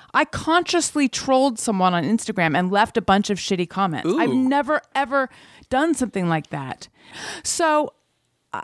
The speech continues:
Speaker 1: I don't know how I found his page, but there's a doctor <laughs> who has been, <laughs> um, I think he either lost his license a number of times or has almost lost his license a number of times,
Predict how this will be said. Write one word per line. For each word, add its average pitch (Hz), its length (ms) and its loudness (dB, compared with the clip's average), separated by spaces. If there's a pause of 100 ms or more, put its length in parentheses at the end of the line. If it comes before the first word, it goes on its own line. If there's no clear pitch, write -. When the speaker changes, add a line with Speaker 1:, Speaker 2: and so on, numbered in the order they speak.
Speaker 1:
I 311 120 0
don't 427 200 0
know 508 180 -2
how 311 280 0
I 311 140 0
found 240 460 2
his 220 180 -2
page, 196 480 -2
but 208 120 -4
there's 247 280 2
a 240 60 -2
doctor 294 840 0 (360)
<laughs> - 400 -20
who 233 500 2 (320)
has 233 360 -2
been, 214 560 0 (160)
<laughs> 254 120 -6
um, 190 640 0 (540)
I 262 60 2
think 427 240 -2
he 381 220 -2
either 277 180 2
lost 202 400 0
his 220 140 -4
license 214 400 0
a 214 60 -2
number 202 260 0
of 190 80 -2
times 196 400 0
or 185 60 0
has 185 160 -2
almost 226 420 2
lost 202 260 0
his 196 140 -4
license 190 340 0
a 190 40 -2
number 180 240 0
of 175 100 -4
times, 180 420 -2